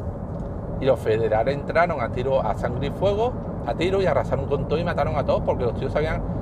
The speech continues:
encerrado y no reconocían al gobierno de Estados Unidos. Y, pero aquello era una secta, ¿vale? Una secta grande, una secta. Pero ¿no habrá muchísimos grupitos pequeños paramilitares,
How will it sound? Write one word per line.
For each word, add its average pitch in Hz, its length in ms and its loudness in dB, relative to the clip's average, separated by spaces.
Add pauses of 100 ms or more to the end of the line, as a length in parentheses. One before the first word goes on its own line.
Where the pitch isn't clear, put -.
(180)
encerrado 147 460 4
y 165 40 -2
no 165 120 -4
reconocían 156 460 -2
al 143 80 2
gobierno 127 340 0
de 107 80 4
Estados 98 320 -2
Unidos. 180 280 -2 (1080)
Y, 127 100 -2
pero 117 220 4
aquello 120 300 -2
era 165 100 4
una 185 160 0
secta, - 420 -2 (140)
¿vale? 131 160 2
Una 131 140 0
secta 151 320 0
grande, 127 400 2 (1300)
una 127 180 2
secta. - 380 0 (800)
Pero 117 280 4
¿no 135 160 0
habrá 175 380 2
muchísimos 143 760 -4
grupitos 135 540 -2
pequeños 131 500 0
paramilitares, 123 720 2